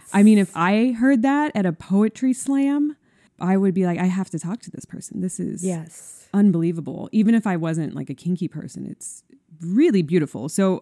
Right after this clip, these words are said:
Speaker 1: there's that.
Speaker 2: Mm-hmm.
Speaker 1: The attention to detail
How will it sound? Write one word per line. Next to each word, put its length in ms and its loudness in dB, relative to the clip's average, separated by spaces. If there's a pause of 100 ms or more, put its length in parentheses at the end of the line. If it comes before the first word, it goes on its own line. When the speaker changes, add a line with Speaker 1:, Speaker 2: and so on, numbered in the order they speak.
Speaker 1:
there's 340 4
that. 380 0 (760)
Speaker 2:
Mm-hmm. 400 -8
Speaker 1:
The 440 4 (300)
attention 680 4
to 120 0
detail 1120 -2